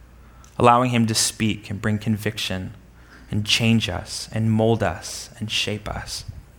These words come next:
As the kingdom of God gets a hold of us and captures our imaginations, as we, as we learn to trust him and fully with our lives, surrender everything to him,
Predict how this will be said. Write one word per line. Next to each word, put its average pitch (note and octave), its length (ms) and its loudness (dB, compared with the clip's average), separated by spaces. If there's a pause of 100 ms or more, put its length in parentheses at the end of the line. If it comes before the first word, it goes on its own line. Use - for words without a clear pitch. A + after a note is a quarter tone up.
(1000)
As - 100 -4
the A#2 80 0
kingdom D3+ 340 2
of A#2 140 2
God A2 240 2
gets A2+ 240 -2
a A2+ 60 0
hold B2 560 2
of G2 180 -2
us - 240 -2
and A2 140 -4
captures - 440 0
our A#2+ 120 6
imaginations, G#2+ 1040 0 (400)
as B2+ 160 6
we, C3 180 6
as C3+ 160 6
we C#3 80 6
learn C#3+ 240 6
to C#3+ 100 6
trust - 580 4
him A#2 200 6
and A2+ 260 2
fully F3+ 440 6
with C3 180 2
our A#2 80 6
lives, A2 200 4
surrender D3+ 440 4
everything E3+ 480 6
to C#3 120 4
him, C3 260 4